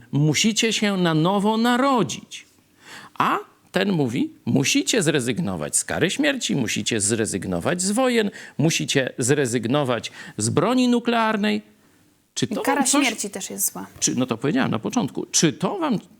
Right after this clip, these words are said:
Speaker 1: nie przypomina lat siedemdziesiątych, osiemdziesiątych i propagandy moskiewskiej?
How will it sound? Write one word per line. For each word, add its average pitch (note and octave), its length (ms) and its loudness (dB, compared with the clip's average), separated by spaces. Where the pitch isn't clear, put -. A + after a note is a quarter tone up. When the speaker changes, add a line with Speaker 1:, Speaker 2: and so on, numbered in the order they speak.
Speaker 1:
nie C3+ 140 2
przypomina D#3 640 -2
lat C3 240 -2
siedemdziesiątych, C3 1000 -2
osiemdziesiątych D3 840 -2
i F#3 60 -2
propagandy C#3 640 -2
moskiewskiej? A3 720 0